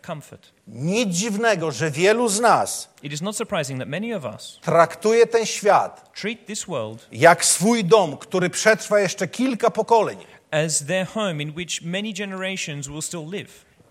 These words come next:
Speaker 2: I nic dziwnego, że nam trudno wszystkim uwierzyć, że scenariusz się powtórzy.
Speaker 1: And it's no wonder then, it shouldn't be surprising to us that that scenario that we read about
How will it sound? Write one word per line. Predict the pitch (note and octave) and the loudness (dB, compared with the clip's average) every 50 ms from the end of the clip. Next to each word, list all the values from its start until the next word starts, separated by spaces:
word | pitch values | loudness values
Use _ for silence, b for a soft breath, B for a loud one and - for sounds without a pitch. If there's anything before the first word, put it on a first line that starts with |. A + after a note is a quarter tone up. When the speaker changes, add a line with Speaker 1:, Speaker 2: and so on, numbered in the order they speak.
| _ - | _ -4
Speaker 2:
I | E3+ F3 F3 F3 | -2 -2 0 0
nic | F#3 A3+ B3+ B3+ A3 | 0 0 0 -2 -2
dziwnego, | F3+ E3 F#3 A3 F#3+ G3 G#3 G#3 F#3+ E3 E3 D3+ | -2 -2 -2 -2 0 2 2 2 2 2 -2 -4
że | B2+ C3 F3+ F#3 | 0 0 0 2
nam | F#3+ F#3+ G3 F#3+ | 2 0 0 -2
trudno | - - - F#3+ A#3+ B3+ B3 F3+ F#3+ G#3 G#3 F#3 | -4 -4 -2 0 0 0 0 -2 -2 -2 -4 -4
wszystkim | - - - - D4 D#4+ - - - - - - D3+ C#3 B2+ - - | -4 -8 -6 -2 -2 -2 -2 -2 -8 -12 -12 -12 -10 -10 -10 -10 -10
uwierzyć, | D3+ D3+ B2+ C#3+ F#3+ G3 F3 B2 A2+ B2 B2+ C#3 - - - b b b b b | -10 -8 -4 0 2 2 2 0 -2 -6 -8 -10 -12 -14 -20 b b b b b
że | - A2+ A#2 F3+ D#3+ | -12 -2 -2 0 0
scenariusz | - - - F#3+ F3+ F#3+ G#3 G#3+ G3+ G3 G3+ F#3 - - | 0 -2 -2 0 4 8 8 8 8 6 2 -4 -6 -6
się | - F#3+ | -8 -8
powtórzy. | E3 - F#3 D#3 - - G3+ E3+ C#3+ - - - b b b - | -8 -8 -10 -10 -4 -2 -2 -2 -2 -6 -12 -18 b b b -2
Speaker 1:
And | D3 D#3+ F3 | 0 0 0
it's | F#3 F3 - - | 0 -4 -4 -2
no | F#3+ F#3 F#3 F#3+ | -2 -2 -2 -2
wonder | F3+ A3 A#3+ C4 C4 G#3+ G#3 F#3 D3+ | -2 -4 -4 -4 -4 -6 -6 -6 -4
then, | C#3+ B2+ B2 A#2+ | -4 -4 -4 -4
it | B2 C#3 | -6 -8
shouldn't | - - G#3+ G#3 G3+ | -6 -6 -6 -6 -6
be | F#3 F#3+ | -6 -6
surprising | - F3 D#3 - G3 G#3 A#3 A#3+ G#3+ G#3+ G3 - | -8 -8 -6 -6 -4 -4 -4 -4 -6 -6 -8 -8
to | E3 | -6
us | D3+ D3 D3+ D3 | -6 -6 -6 -6
that | - D3+ | -8 -8
that | - F#3 - - | -8 -8 -6 -2
scenario | - - - F#3 F3 E3+ F3 F#3+ G#3+ A3+ A3+ G#3 | -2 -2 -2 -2 -4 -4 -4 -4 -2 -4 -4 -4
that | F3 F#3+ - | -6 -6 -8
we | E3+ E3+ | -8 -8
read | D#3+ G3 G#3+ G3 | -8 -6 -6 -6
about | G3 D3 B2 A#2+ A#2+ B2 C3 C3 - | -4 -2 -2 -2 -2 -2 -4 -6 -10